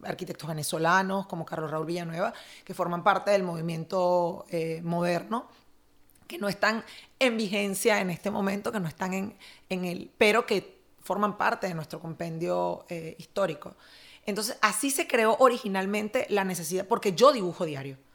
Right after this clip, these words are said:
Yo dibujo todos los días. Es más, cuando tengo demasiado estrés, corro todo de la mesa,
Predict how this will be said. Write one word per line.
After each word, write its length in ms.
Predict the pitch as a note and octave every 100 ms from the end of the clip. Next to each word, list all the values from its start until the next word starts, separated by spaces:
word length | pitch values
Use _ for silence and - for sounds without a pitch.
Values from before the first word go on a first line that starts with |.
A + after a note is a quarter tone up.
| _ -
Yo 140 | F#3+
dibujo 360 | G#3+ A#3+ C4+ C4+
todos 280 | G3+ G3+
los 120 | G3+ D#3+
días. 200 | D3+ D3
Es 60 |
más, 140 | E3+ -
cuando 240 | E3+ D#3+
tengo 260 | G3 F#3 G3+
demasiado 440 | G3 F3+ F#3 F#3+
estrés, 340 | F#3+ A#3 D4 - - - - _
corro 320 | G#3 A#3 -
todo 200 | A3+ A#3
de 60 | A#3
la 100 | G3
mesa, 340 | A#3 -